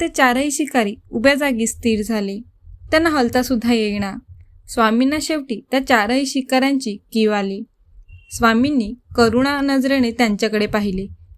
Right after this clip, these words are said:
तेव्हा त्यांची सुटका झाली. शिकाऱ्यांना पश्चाताप झाला. ते स्वामींच्या चरणांवर अक्षरशः कोसळले. स्वामी त्यांना एवढेच म्हणाले, "सर्वांवर प्रेम करा, मुख्य म्हणजे मुक्या प्राण्यांवर प्रेम करा,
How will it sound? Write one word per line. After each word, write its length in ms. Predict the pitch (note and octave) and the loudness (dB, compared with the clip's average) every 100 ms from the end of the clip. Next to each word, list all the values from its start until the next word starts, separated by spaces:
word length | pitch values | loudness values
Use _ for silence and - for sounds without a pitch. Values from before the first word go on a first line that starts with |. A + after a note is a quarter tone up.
| - | 2
तेव्हा 220 | A#3 A#3+ | 4 4
त्यांची 380 | C4+ D4 A#3 B3+ | 2 2 2 0
सुटका 400 | C4 A#3+ - G#3+ | 0 -2 2 0
झाली. 340 | G#3 G#3 G3 G3+ _ _ - _ | 2 -2 -4 -8 _ _ -20 _
शिकाऱ्यांना 600 | - B3+ A#3+ C#4 C#4+ A3+ | -2 0 2 2 2 0
पश्चाताप 540 | B3 B3 A#3+ A3 G#3+ F#3+ | 0 0 2 0 0 -2
झाला. 280 | G#3+ G3+ G3 - _ _ _ - | -2 -4 -6 -10 _ _ _ -4
ते 100 | D#4 | 0
स्वामींच्या 640 | C#4+ A3+ G#3+ C4+ D4 D4+ | 2 2 2 0 0 0
चरणांवर 500 | C4+ A#3+ C4 B3+ G3+ - | 0 2 2 2 -2 -4
अक्षरशः 600 | A3+ - C#4 D4 C4+ A#3 | -4 -2 -2 0 0 0
कोसळले. 600 | - G#3+ - G#3 G3 G3+ - - - - | 0 0 0 -2 -2 -8 -12 -16 -20 -18
स्वामी 360 | - B3 A#3+ C#4 | -2 2 4 2
त्यांना 320 | C#4 D#4 B3 | 0 2 2
एवढेच 420 | A#3 A3 G3+ A3 | 0 0 0 -2
म्हणाले, 380 | G#3+ G3+ F#3+ G3 G#3+ - - - - | -2 -4 -4 -6 -10 -20 -20 -20 -6
"सर्वांवर 680 | - A#3 A3+ C#4+ C#4 G#3 | 0 2 2 0 0 -2
प्रेम 380 | A#3+ - A#3+ G#3+ | -4 2 4 4
करा, 360 | G3+ G#3+ G3 G3 C4 - - | 0 -4 -4 -6 -12 -12 0
मुख्य 360 | A#3+ B3 - E4 | 2 2 0 0
म्हणजे 360 | E4 C#4 A#3 | 2 0 0
मुक्या 380 | A#3 B3 B3 C#4+ | 2 0 2 -2
प्राण्यांवर 520 | C#4+ C4+ A#3+ A3+ B3 | 0 0 0 0 -2
प्रेम 340 | C4 A#3 G#3+ G#3+ | 0 2 2 0
करा, 340 | A3+ G3+ G3+ | -4 -6 -8